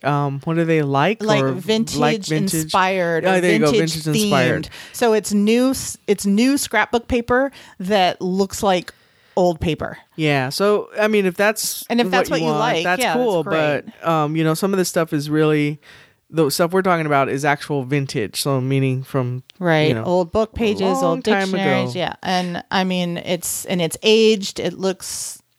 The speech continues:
Speaker 2: it's old. It's, it's, you know, has that great vintage paper smell, which is just incredible. I love it.
Speaker 1: The old photos are really cool too,
Speaker 2: Mm-hmm.
Speaker 1: 'cause you
Speaker 2: Yeah.
Speaker 1: can, again,
Speaker 2: That's
Speaker 1: it's one of
Speaker 2: another
Speaker 1: those things
Speaker 2: thing.
Speaker 1: where I was
Speaker 2: Yeah.
Speaker 1: saying, like, with, when, when I go, I hope somebody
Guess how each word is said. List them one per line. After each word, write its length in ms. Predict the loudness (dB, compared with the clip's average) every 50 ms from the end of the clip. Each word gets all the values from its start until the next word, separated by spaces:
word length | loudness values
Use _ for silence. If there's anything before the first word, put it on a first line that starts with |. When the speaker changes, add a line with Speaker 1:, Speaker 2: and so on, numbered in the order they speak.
| _ _ -10
Speaker 2:
it's 380 | -6 -6 -6 -6 -8 -14 -12 -4 0
old. 340 | 2 2 4 4 4 4 4
It's, 540 | 2 0 0 _ _ -10 -8 -8 -8 -8 -6 -2
it's, 540 | 0 0 0 -2 -6 -10 -10 -10 -10 -8 -6
you 80 | -2
know, 120 | -2 0 0
has 160 | 0 0 0
that 180 | 0 -2 -2 -2
great 260 | -2 -2 -2 -2 -4 _ _ -20 -20 -20 -20 -20 -20 -20 -20 _ -12
vintage 760 | -4 0 2 2 2 2 0 -2 -2 -2 -4 -6 -6 -6 -2 0
paper 300 | 0 0 2 2 0 -2
smell, 600 | -2 0 0 2 4 4 6 4 4 2 2 -2
which 220 | -4 -6 -6 -6
is 160 | -6 -6 -6
just 200 | -6 -8 -8 -8
incredible. 560 | -8 -8 -8 -4 0 0 0 2 2 2 2 2
I 60 | 2
love 280 | 0 0 0 0 0
it. 180 | -2 -4 -6 _ -12 -20 -20 -16 -8 -6
Speaker 1:
The 60 | -2
old 240 | 0 0 0 0 -2
photos 540 | 0 0 2 2 2 2 2 2 2 0
are 100 | 0 0
really 260 | 0 2 2 0 0 -2
cool 260 | -4 -6 -6 -6 -6
too, 320 | -6 -4 -4 -2 -2 -2 -2
Speaker 2:
Mm-hmm. 220 | -4 -4 -4 -6
Speaker 1:
'cause 220 | -6 -6 -6 -2
you 80 | 0 2
Speaker 2:
Yeah. 160 | 4 4 4 2
Speaker 1:
can, 200 | 0 -2 -4 -2
again, 320 | -2 -2 0 0 0 0 2
Speaker 2:
That's 100 | 0 0
Speaker 1:
it's 80 | 0
one 100 | 0 0
of 60 | 0 2
Speaker 2:
another 100 | 2 0
Speaker 1:
those 120 | 0 0
things 200 | 0 -2 0 0
Speaker 2:
thing. 60 | 0
Speaker 1:
where 100 | 0 2
I 20 | 2
was 140 | 0 0 0
Speaker 2:
Yeah. 40 | 0
Speaker 1:
saying, 200 | 0 0 2 2
like, 200 | 0 0 0 0
with, 160 | -2 -4 -4 -6 _ _ _ _ _ -20 -20 -20 -20 _ _ -2
when, 280 | 0 0 0 0 -2 -2
when 320 | -2 0 0 0 0 0
I 180 | 0 2 0 0
go, 560 | 0 0 0 0 2 2 2 2 2 0 0 0
I 120 | 0 0
hope 240 | 2 2 0 0 -2
somebody 720 | -2 -2 0 0 0 -2 -2 -2 -2 -2 -2 -4 -6 -8